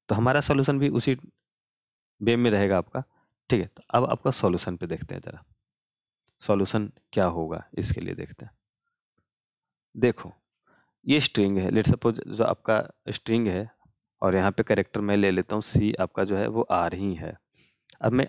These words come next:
आर, वाई, जी, जी, कुछ भी अपने मन से ले रहा हूँ, आर, आर, आर, जी, जी, जी,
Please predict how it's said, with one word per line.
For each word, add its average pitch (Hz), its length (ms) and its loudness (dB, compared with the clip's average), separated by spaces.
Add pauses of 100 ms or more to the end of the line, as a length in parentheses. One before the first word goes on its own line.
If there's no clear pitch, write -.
आर, 101 380 0
वाई, 92 600 0
जी, 95 580 0
जी, 92 220 0
कुछ - 220 -2
भी 127 60 4
अपने 113 220 2
मन 110 120 2
से 104 80 4
ले 101 160 2
रहा 92 100 2
हूँ, - 160 -8
आर, 92 340 -6 (340)
आर, 92 300 -2 (200)
आर, 92 360 -2
जी, 92 380 -6 (180)
जी, 90 300 -2 (160)
जी, 95 260 -8